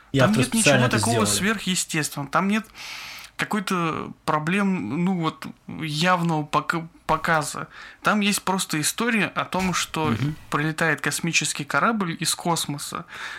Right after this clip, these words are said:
Speaker 2: на Землю для того, чтобы уничтожить всех женщин, и мужчины должны жить,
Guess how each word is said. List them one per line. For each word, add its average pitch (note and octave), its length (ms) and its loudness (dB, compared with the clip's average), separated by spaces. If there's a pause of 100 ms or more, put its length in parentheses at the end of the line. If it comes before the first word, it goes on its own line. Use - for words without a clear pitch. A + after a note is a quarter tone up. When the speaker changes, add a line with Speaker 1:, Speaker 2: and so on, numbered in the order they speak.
Speaker 2:
на D#3+ 200 2
Землю E3 500 2
для D3 160 -6
того, D3+ 280 0
чтобы D3+ 360 -4
уничтожить D3 680 0
всех D3 380 -2
женщин, D3+ 540 0
и D3 40 -4
мужчины D#3+ 480 2
должны D3+ 460 0
жить, E3 340 -2